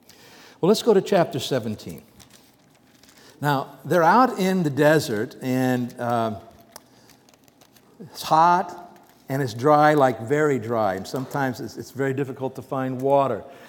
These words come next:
And so they found themselves in a situation where, where they was, there was no water. And we're talking, like, a million plus people. Okay, they need water.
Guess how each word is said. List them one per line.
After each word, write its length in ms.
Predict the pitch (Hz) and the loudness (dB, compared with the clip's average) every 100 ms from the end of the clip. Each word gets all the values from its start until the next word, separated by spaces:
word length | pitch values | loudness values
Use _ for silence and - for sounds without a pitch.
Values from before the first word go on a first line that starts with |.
| - | -12
And 80 | 113 | -4
so 120 | 151 | 2
they 120 | 143 | 2
found 320 | 165 175 165 | 2 0 0
themselves 480 | 156 156 151 160 151 | 0 -2 0 0 0
in 60 | 147 | -6
a 40 | |
situation 680 | 131 156 - 143 143 143 139 | -6 -6 -4 0 0 -2 -4
where, 200 | 131 127 | -2 -2
where 400 | 123 123 131 139 | -4 -8 -4 -2
they 120 | 139 | 0
was, 300 | 135 143 143 | 2 2 0
there 140 | 139 123 | -2 -4
was 420 | 123 131 135 131 | 0 0 0 -4
no 360 | 127 120 117 117 | -4 -2 0 -2
water. 600 | 123 120 131 139 120 92 - - - | -4 -2 0 0 -2 -6 -14 -20 -6
And 100 | 147 | 2
we're 100 | 233 | 2
talking, 400 | 233 226 - 165 | 4 2 2 -2
like, 200 | 139 131 | -2 -2
a 60 | |
million 440 | 120 131 139 143 143 | -4 -2 -2 -2 -4
plus 400 | 139 135 127 - | -2 -2 -2 -6
people. 640 | - 135 139 143 156 160 - - _ _ _ _ _ | -8 -6 -6 -4 -4 -4 -12 -20 _ _ _ _ _
Okay, 200 | 127 131 | -6 -4
they 160 | 131 | -4
need 220 | 151 147 120 | -4 -4 -4
water. 480 | 113 117 110 87 | -2 -2 -4 -6